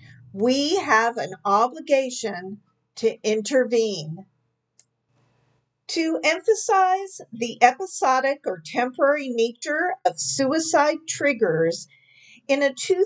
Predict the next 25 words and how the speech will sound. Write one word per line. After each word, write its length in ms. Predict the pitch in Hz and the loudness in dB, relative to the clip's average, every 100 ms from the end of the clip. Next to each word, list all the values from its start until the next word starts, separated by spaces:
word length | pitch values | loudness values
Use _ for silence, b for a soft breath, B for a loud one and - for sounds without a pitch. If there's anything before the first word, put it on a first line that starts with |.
| 403 | 0
thousand 460 | 302 302 302 339 | 0 0 -4 -2
one 240 | 262 254 285 | 0 0 -2
study 640 | - - 269 254 277 294 | -10 4 4 4 -2 -12
in 200 | - 208 | -6 -6
Houston 800 | 202 - 240 247 247 285 285 302 339 _ _ _ - | -6 -6 -4 -4 0 2 2 0 -8 _ _ _ -10
of 180 | 226 - | -10 -8
people 400 | 277 262 320 311 - | -6 0 0 4 4
ages 400 | 214 208 196 - - | 4 0 -10 -8 -2
thirteen 680 | 262 302 - 269 262 294 - | -2 -2 -8 -4 -4 -4 -2
to 100 | 220 _ | -4 _
thirty-four 920 | - 247 262 311 - 277 220 175 170 180 b b b _ | 2 2 -2 -10 0 4 4 2 -2 -8 b b b _
who 140 | 320 | -2
had 180 | 359 247 | -2 -2
survived 880 | - 277 226 254 240 240 247 294 - - | -2 -2 4 4 4 2 2 -2 -6 -8
a 100 | 196 | -6
near-lethal 1000 | 196 214 226 262 254 233 240 - 269 294 | -4 0 2 2 -2 -6 -8 2 2 2
suicide 760 | - - 233 254 - 240 254 | -4 -6 0 0 2 2 2
attempt, 760 | 294 - 220 208 175 175 - - _ _ _ B B B _ | 0 -8 -4 -2 -4 -6 -16 -18 _ _ _ B B B _
when 220 | 240 240 - | 4 4 0
asked 400 | 254 262 - - | 0 0 -2 -6
how 120 | 311 | -4
much 340 | 285 311 - - | -2 -4 -8 -2
time 360 | 220 220 247 | 2 2 0
had 200 | - - 294 | -4 -6 2
passed 580 | 269 254 277 - - | 4 4 0 -6 -18